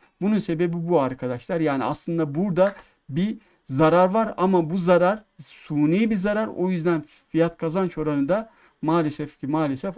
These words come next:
anlamlı değil çıkıyor. Piyasa defter değeri üç doksan sekiz olarak çıkıyor. Bunu şu şekilde anlamayın. Sakın şirketi övdüğümü falan düşünmeyin.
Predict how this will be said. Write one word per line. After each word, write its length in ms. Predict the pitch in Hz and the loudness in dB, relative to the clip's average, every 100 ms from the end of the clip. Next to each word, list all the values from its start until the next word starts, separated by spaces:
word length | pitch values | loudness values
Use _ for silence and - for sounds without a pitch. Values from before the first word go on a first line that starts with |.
| - | -6
anlamlı 500 | 143 147 101 151 151 | -4 -2 -2 -2 0
değil 200 | 156 165 | 0 0
çıkıyor. 360 | - - 196 196 _ _ | -8 -6 -6 -8 _ _
Piyasa 300 | 160 143 147 | -2 -2 -2
defter 420 | 151 151 156 135 | -2 -2 -4 -2
değeri 180 | 139 147 | -4 -4
üç 300 | 170 - - | -6 -10 -8
doksan 360 | 143 - 143 | -8 -8 -10
sekiz 280 | 139 143 139 | -8 -6 -4
olarak 280 | 135 135 139 | -2 -4 -6
çıkıyor. 200 | - 135 - - - | -8 -10 -10 -20 -4
Bunu 160 | 165 196 | -2 -2
şu 240 | 190 190 | -4 -8
şekilde 340 | - 165 175 | -6 -4 0
anlamayın. 420 | 170 175 202 185 180 | 0 0 0 -2 -4
Sakın 440 | - 160 160 135 | -6 -4 -2 -4
şirketi 460 | - - 139 156 151 | -8 -10 -6 -6 -2
övdüğümü 440 | 143 143 160 175 | 0 2 2 0
falan 320 | 151 151 147 151 | -2 -2 -2 -4
düşünmeyin. 420 | 151 196 196 | -4 -4 -2